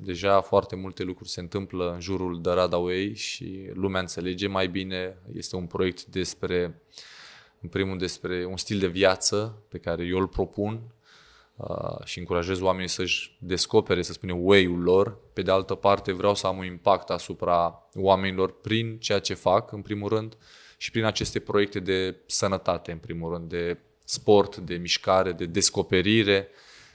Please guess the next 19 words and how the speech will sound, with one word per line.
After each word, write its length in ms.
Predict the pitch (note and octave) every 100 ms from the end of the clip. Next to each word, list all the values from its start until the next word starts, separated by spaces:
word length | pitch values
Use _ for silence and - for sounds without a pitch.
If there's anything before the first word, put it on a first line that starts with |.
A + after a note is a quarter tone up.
| _
de 500 | F#2 G2 G2 G2 F2+ -
conștientizare, 1120 | A2+ G2+ G#2 F2 F#2+ F2+ A2 G2 F2 E2+ F2 _ _ _ _ _ _ _
uh, 680 | - F2+ - - - - -
să 160 | -
înțelegem 540 | F#2 E2+ F#2 G#2 G2 F2
cu 100 | F2+
adevărat 600 | E2+ E2+ F2 F2 - -
importanța 760 | F#2+ F2+ F2+ F2 G2 G2 - F#2
și 280 | - F2 - _ - - -
cât 120 | F#2+
de 60 |
important 380 | F#2 F2+ F#2 F#2+
este 120 | F2+
să 120 | F2+ -
facem 280 | F#2 F#2
sport 300 | F2 F2+ E2+
în 60 | F2
fiecare 360 | F2 E2+ E2+ E2+
zi. 180 | D2+